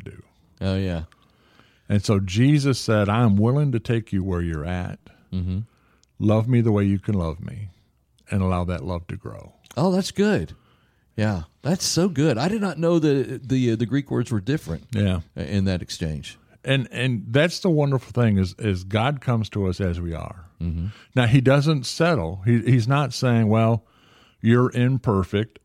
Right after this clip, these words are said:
Speaker 1: and, and we're, I'm just gonna have to deal with your imperfections." What he says is, "I understand where you're at,
Speaker 2: Mm-hmm.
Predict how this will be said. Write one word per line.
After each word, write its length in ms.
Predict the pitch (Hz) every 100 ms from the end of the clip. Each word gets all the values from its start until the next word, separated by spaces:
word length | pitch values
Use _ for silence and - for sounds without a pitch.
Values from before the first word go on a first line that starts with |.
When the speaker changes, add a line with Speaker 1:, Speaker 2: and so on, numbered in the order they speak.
| _
Speaker 1:
and, 280 | 101 98 98
and 180 | 107 98
we're, 160 | 104 95
I'm 140 | 107
just 140 | 107 -
gonna 120 | 110
have 100 | 101
to 80 | 98
deal 280 | 92 110 110
with 160 | 101
your 160 | 101 101
imperfections." 880 | - 101 - 90 113 107 - 82 82
What 160 | 98
he 80 | 95
says 400 | 87 127 135 117
is, 180 | 90 82
"I 160 | 101 107
understand 520 | 110 110 - 113 110
where 100 | 104
you're 200 | 107 95
at, 240 | 76 80 - _
Speaker 2:
Mm-hmm. 260 | 90 85